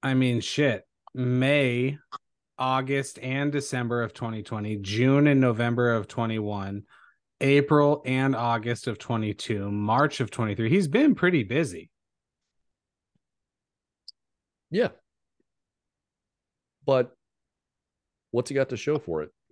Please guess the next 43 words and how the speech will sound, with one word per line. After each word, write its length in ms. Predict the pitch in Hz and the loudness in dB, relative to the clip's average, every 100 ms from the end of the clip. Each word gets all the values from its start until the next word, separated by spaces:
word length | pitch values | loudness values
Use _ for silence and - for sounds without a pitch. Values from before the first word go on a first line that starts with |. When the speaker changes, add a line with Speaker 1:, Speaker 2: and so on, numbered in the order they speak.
| _ | _
Speaker 2:
He 80 | 101 | -10
doesn't 240 | 107 131 123 | -6 -4 -2
have 120 | 117 | -4
a 40 | |
title 260 | 110 117 117 | -2 -2 -2
shot. 320 | 117 82 98 - - | -2 -2 -2 -6 -2
Speaker 1:
He's 300 | 131 160 135 | 4 4 6
not 220 | 156 117 | 4 2
good 140 | 127 135 | 2 0
enough. 280 | 95 87 - | -2 -8 -6
That's 260 | 127 123 - | -4 -4 -4
the 100 | 101 | -8
problem. 320 | 113 104 92 - - | -4 -4 -6 -12 -2
There 120 | 143 | 4
was, 140 | 165 165 | 6 6
like, 160 | 180 | 4
a 100 | 160 | 4
weird 260 | 139 147 160 | 6 6 6
window 280 | 135 160 135 | 4 6 4
where 180 | 120 120 | 4 2
we 140 | 120 | 0
kinda 240 | - 143 123 | -2 -2 -2
thought 200 | 135 117 | -4 -4
he 80 | |
was, 400 | 104 127 110 90 | -6 -6 -6 -8
and 100 | 107 | -8
I 80 | 107 | -8
just 140 | 110 113 | -6 -6
think 140 | 107 | -6
he's 180 | 95 85 | -6 -6
not. 340 | 101 92 85 _ _ _ _ _ _ _ _ _ _ _ _ _ _ _ _ _ _ _ | -6 -8 -10 _ _ _ _ _ _ _ _ _ _ _ _ _ _ _ _ _ _ _
Speaker 2:
Yeah, 140 | 127 147 | -2 0
he 140 | 156 | 0
got 180 | 165 139 | -2 -2
neutralized 580 | 107 - 82 80 82 - | -2 -4 -4 -4 -6 -8
in 40 | |
his 140 | 80 85 | -10 -6
last 240 | 78 - | -8 -6
fight, 260 | 80 78 - | -8 -8 -6
so 160 | 95 | -4
that, 160 | 95 104 - | -2 -4 -4
that 100 | |
ma-, 80 | 123 | -4